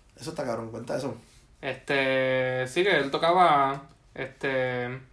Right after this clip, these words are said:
Speaker 2: mientras su tío tocaba el cuatro, este, pues él lo acompañaba, le hacía acompañamiento a, al ritmo del cuatro con,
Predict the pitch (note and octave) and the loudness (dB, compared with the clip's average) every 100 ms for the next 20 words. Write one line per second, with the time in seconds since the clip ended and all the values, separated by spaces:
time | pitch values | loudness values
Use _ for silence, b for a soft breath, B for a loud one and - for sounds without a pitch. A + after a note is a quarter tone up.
0 | - C#3 C#3 C#3+ D3 C#3 C3+ C3 C#3 C#3+ | -10 -6 0 0 0 0 0 0 0 2
1 | F#3 F3+ F3+ F#3+ F#3 C#3+ D3+ - - _ | 4 4 4 4 4 0 -4 -10 -20 _
2 | _ _ - C3+ C3 - C3+ B2+ B2 A#2 | _ _ -10 -8 -8 -6 -4 -2 -4 -4
3 | B2 B2+ C3 C#3+ C#3+ D3+ D#3 D#3 D#3 D#3 | -4 -2 0 2 2 2 2 4 6 6
4 | C#3+ C3 C#3+ D3+ - - - C#3+ D3 D3 | 6 4 0 -8 -10 -6 -2 -2 -2 -2
5 | D3+ D3+ D3+ C#3+ C#3 C3+ C3 C#3+ - C3+ | -4 -4 0 0 0 0 -2 -6 -6 -4
6 | C3 C#3 D3 D3 C#3+ C#3 D3 D3 C3+ B2 | -2 -2 0 0 0 2 2 4 2 -2
7 | B2 A#2 A2+ A#2 | -4 -8 -10 -12